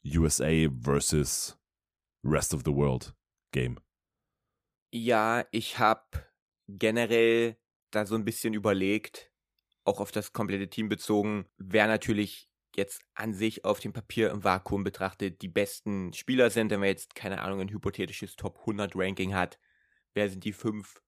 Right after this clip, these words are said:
Speaker 2: höchstplatzierten Nicht-U-S-Amerikaner? Die fünf, die zwölf, äh, wie auch immer. Bei den zwölf, also wenn man auf die Bank guckt, dann hab ich's dann ein wenig anders gemacht. Da bin ich dann schon sehr auf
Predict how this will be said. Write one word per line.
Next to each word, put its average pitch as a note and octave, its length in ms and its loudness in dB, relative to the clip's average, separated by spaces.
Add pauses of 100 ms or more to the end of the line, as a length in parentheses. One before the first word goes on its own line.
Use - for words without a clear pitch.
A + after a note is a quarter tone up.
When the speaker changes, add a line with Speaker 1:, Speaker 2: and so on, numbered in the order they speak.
(100)
Speaker 2:
höchstplatzierten G2+ 1200 -4
Nicht-U-S-Amerikaner? A#2 2250 -2 (1200)
Die F#2+ 140 -12
fünf, B2 540 0
die A2+ 100 -6
zwölf, A2+ 720 4 (160)
äh, G2+ 160 -6
wie A2 160 0
auch - 100 -2
immer. B2+ 380 2 (100)
Bei G#2 100 0
den G2+ 140 -4
zwölf, A#2 540 2
also F#2 100 -4
wenn G#2 140 -2
man - 20 -4
auf G2+ 100 -8
die - 120 -10
Bank G2 260 -2
guckt, - 480 -4
dann G2+ 80 -6
hab G#2 80 -4
ich's G#2+ 100 -10
dann G2+ 140 -2
ein G2+ 100 -2
wenig G2+ 300 -6
anders G#2+ 220 0
gemacht. A2 280 -4
Da G#2+ 100 -2
bin G2+ 120 -6
ich G2 100 -10
dann G2+ 140 -4
schon G2+ 240 -6
sehr G2+ 460 2
auf G2 420 0